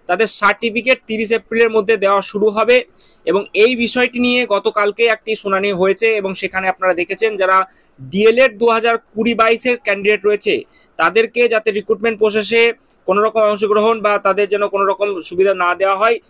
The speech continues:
সেই নিয়ে কিন্তু একটি, আহ, শুনানি বেরিয়ে এসেছে। আমি গতকালকেই সেই নিয়ে একটি, আহ, news আপনাদেরকে, আহ, share করেছিলাম, সেটা আপনারা অনেকে হয়তো দেখেছেন।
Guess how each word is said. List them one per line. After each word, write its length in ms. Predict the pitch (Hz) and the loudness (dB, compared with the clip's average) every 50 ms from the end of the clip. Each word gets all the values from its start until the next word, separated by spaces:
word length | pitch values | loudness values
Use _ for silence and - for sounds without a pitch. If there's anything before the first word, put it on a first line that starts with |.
| _ _ | _ _
সেই 260 | - - 196 196 208 | -8 -4 -2 -2 0
নিয়ে 160 | 208 220 220 | 0 0 -2
কিন্তু 220 | 214 220 208 196 214 | 0 -2 -2 -2 -2
একটি, 440 | 202 196 _ 214 214 214 208 208 - | -4 -4 _ -4 -2 0 0 0 0
আহ, 160 | - - 156 | 0 -2 -2
শুনানি 340 | - - 185 185 190 202 190 | -2 -2 -4 -2 -2 -2 -4
বেরিয়ে 320 | 156 170 175 180 196 202 | -2 -2 -2 0 0 0
এসেছে। 280 | 190 196 208 196 214 226 | 0 0 0 0 0 -2
আমি 160 | 208 196 190 | -4 -2 -2
গতকালকেই 720 | 170 170 170 196 190 175 - 165 160 165 165 - 202 202 | -2 -2 0 -2 -4 -4 -2 -4 -4 -2 -2 -2 -2 -2
সেই 180 | - 196 180 | -2 -2 -4
নিয়ে 180 | 180 180 185 185 | -2 -2 -4 -6
একটি, 280 | 175 - - 185 190 180 - _ _ _ _ - | -6 -4 -2 -2 -2 -2 -4 _ _ _ _ -4
আহ, 180 | - 151 156 160 | 0 0 0 2
news 240 | 170 185 196 175 | 2 0 0 0
আপনাদেরকে, 520 | 190 180 - 190 180 180 175 165 - 185 185 | 0 -2 -2 -2 -2 -2 -2 -2 -4 -4 -4
আহ, 240 | 180 175 - 156 156 | -2 0 0 0 0
share 220 | - - 175 165 | -2 -2 -4 -2
করেছিলাম, 420 | - 175 175 185 - 208 214 214 | -2 -2 -2 0 0 0 0 0
সেটা 200 | 196 202 185 180 | -2 -4 -4 -4
আপনারা 220 | 170 160 175 170 165 | -4 -2 -2 -2 0
অনেকে 200 | 160 165 160 185 | 0 -2 -2 -2
হয়তো 220 | 175 175 170 180 | -2 -2 -2 -2
দেখেছেন। 420 | 180 208 214 226 214 - 160 - | -4 -2 -2 -2 -2 -2 -4 -6